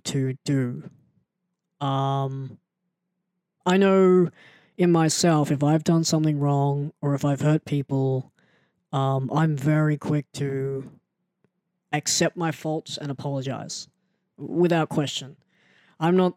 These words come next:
the type to bravado it up and say, "No, that's on you," blah. Like, no, if you're, if I'm wrong and I fucked up, yeah, I'll, hand on heart, I'll say, "You know what?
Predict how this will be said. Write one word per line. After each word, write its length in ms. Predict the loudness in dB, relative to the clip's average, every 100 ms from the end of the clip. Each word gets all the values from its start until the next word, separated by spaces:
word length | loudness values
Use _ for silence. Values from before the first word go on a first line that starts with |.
| _
the 200 | -2 -2
type 380 | 0 0 0 0
to 160 | -6 -6 _ _
bravado 500 | -2 2 2 2 2
it 60 | 2
up 240 | 0 0
and 120 | -2
say, 180 | 0 0
"No, 160 | 2 4
that's 240 | 2 2
on 140 | 2 4
you," 300 | 4 4 2
blah. 520 | 0 0 -2 -6 -6
Like, 420 | -2 0 -2 -8 -18 _ _ _
no, 240 | -6 -4 -4 0
if 320 | 2 2 2
you're, 400 | 4 6 4 2 -4 _ _ -20 -10
if 140 | -2 2
I'm 240 | 4 6
wrong 460 | 6 4 4 2 0
and 100 | 0
I 80 | 0
fucked 340 | 0 -2 0
up, 200 | -2 -2 -6 _ _ _ _ _ _ _ _
yeah, 340 | 0 2 2 -2 0
I'll, 380 | 2 2 0 -4 _ _ _ _ _ _
hand 180 | -2 0
on 100 | -2
heart, 300 | -4 -6 -8 -12 _ _ _ _ _ -14
I'll 100 | -8
say, 200 | -6 -4
"You 140 | -2
know 80 | 0
what? 200 | 0 -2